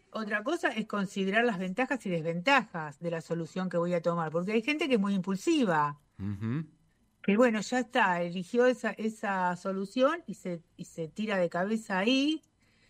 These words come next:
Speaker 1: sin averiguar el contexto, sin averiguar las variables de la
Speaker 2: Sí.
Speaker 1: situación.
Speaker 2: Sí.
Speaker 1: Eh, eso lo hacen los impulsivos.
Speaker 2: Los
Speaker 1: Ahí hay
Speaker 2: pateadores
Speaker 1: que
Speaker 2: de tableros.
Speaker 1: frenarlos. Sí, cla-, claro, que no piensan después qué va a pasar.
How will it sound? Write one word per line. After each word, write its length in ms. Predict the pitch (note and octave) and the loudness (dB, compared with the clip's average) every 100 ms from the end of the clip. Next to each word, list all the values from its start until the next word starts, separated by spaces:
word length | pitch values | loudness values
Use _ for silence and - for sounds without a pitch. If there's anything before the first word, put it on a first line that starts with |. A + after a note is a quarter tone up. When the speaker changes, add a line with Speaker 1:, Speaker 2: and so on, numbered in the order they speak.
| _ | _
Speaker 1:
sin 280 | - A3+ A3+ | -2 2 4
averiguar 480 | G#3 F#3+ F#3+ G#3 G#3+ | 2 -2 -4 -2 -2
el 120 | F#3+ | -2
contexto, 680 | F#3 F#3 B3 C4 - C4 | -2 2 4 4 2 -4
sin 200 | A3+ F#3 | -2 -4
averiguar 440 | F#3 E3+ E3+ E3+ F#3 | -4 -6 -6 -4 -4
las 120 | F3 | -4
variables 880 | F3 F#3 A#3 C4 B3 A3+ A3+ A3+ _ | -4 2 4 6 4 0 -2 -4 _
de 120 | F3 E3 | -14 -12
la 100 | D3+ | -12
Speaker 2:
Sí. 60 | |
Speaker 1:
situación. 800 | - F3 E3+ - B3 B3 A3+ A#3 - _ - - | -12 -8 -8 0 2 4 2 -4 -10 _ -20 -18
Speaker 2:
Sí. 120 | - C#3 | -16 -12
Speaker 1:
Eh, 180 | E3+ - | -10 2
eso 360 | A#3 B3+ D4+ D4+ | 2 4 2 4
lo 140 | A#3 | 6
hacen 220 | A#3+ C4+ | 4 2
los 160 | C4 A#3 | 0 0
impulsivos. 800 | F#3+ F3+ F3 A3 F3+ D3 C3+ A#2 | -6 -6 -6 -4 -4 -6 -6 -2
Speaker 2:
Los 120 | A2 | 0
Speaker 1:
Ahí 260 | A#2 G3 A3+ | 2 6 8
hay 180 | D3+ | 10
Speaker 2:
pateadores 120 | D#3+ C3 | 8 6
Speaker 1:
que 0 | |
Speaker 2:
de 80 | |
tableros. 720 | B2 B2+ C3+ A#2 B3+ A#3+ B3 C4 | 6 4 6 6 6 4 2 -2
Speaker 1:
frenarlos. 120 | C#4+ _ _ _ _ _ _ _ _ _ _ _ | -4 _ _ _ _ _ _ _ _ _ _ _
Sí, 200 | _ - | _ -2
cla-, 560 | G#3+ A#3+ A3+ G3+ F#3 F3 - | 4 6 8 6 6 0 -4
claro, 1040 | G3 G#3 C4 C#4 A#3+ F#3+ D#3+ D3 D3 C#3 - | -6 2 4 6 6 4 -2 -8 -14 -16 -14
que 120 | F3+ | -6
no 180 | A3 A3+ | -4 0
piensan 500 | D#4 E4+ G3 - F3 | 2 2 2 -2 -2
después 460 | E3+ E3+ E3+ D#3 D#3 | -4 -6 -4 -4 -4
qué 120 | F3 | -2
va 80 | F3 | -2
a 60 | |
pasar. 460 | D#3+ D#3+ - D3 D3 | -2 -6 -6 -6 -6